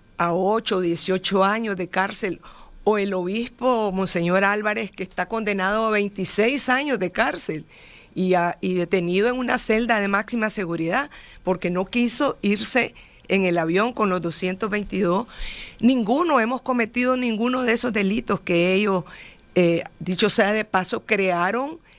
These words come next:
en el año, eh, veinte, veinte veinte. O sea, fue una ley que aprobaron E inmediatamente en veinte veintiuno lo comenzaron a aplicar.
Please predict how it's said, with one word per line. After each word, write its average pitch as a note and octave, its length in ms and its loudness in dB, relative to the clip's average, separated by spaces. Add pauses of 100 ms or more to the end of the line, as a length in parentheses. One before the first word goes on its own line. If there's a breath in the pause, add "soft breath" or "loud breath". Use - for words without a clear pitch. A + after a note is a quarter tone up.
(100)
en G3 160 2
el F3 160 0
año, G#3 400 -2 (300)
eh, F3 200 0
veinte, G#3+ 580 0 (320)
veinte G#3 380 0
veinte. B3+ 520 -2 (280 loud breath)
O - 20 -18
sea, F#3 180 0
fue G3+ 140 2
una A#3 200 2
ley C4+ 240 0
que B3 120 -2
aprobaron G3+ 640 -2 (600 soft breath)
E A#3 80 4
inmediatamente A#3 960 -2
en A3 80 -4
veinte G3+ 280 0
veintiuno G#3+ 440 0
lo G#3+ 120 0
comenzaron F3+ 540 0
a G#3+ 40 2
aplicar. G#3 580 -2